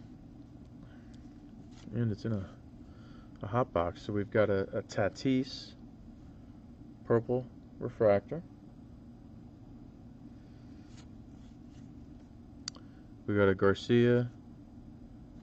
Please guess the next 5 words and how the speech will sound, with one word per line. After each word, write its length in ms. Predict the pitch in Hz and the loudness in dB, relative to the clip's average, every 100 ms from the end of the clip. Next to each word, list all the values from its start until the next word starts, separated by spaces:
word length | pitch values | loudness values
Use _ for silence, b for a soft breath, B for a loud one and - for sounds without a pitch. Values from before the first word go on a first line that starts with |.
| - - | -18 -2
Pache 600 | 113 101 - 107 104 113 113 - - | 4 4 6 6 6 4 0 -6 0
paper 280 | 104 104 110 | 0 2 0
rookie. 420 | 107 98 - 151 - - - - - - - - - - - - - - - - - - - - - - - - - - - - - - - - - | 2 0 0 -8 -8 -14 -18 -18 -18 -18 -18 -18 -18 -18 -18 -18 -18 -18 -16 -18 -18 -18 -18 -18 -18 -18 -18 -18 -18 -18 -18 -18 -18 -18 -16 -14 -6
Blake 340 | 95 104 110 - | 2 6 6 2
Snell 500 | - 117 110 104 | 0 4 4 4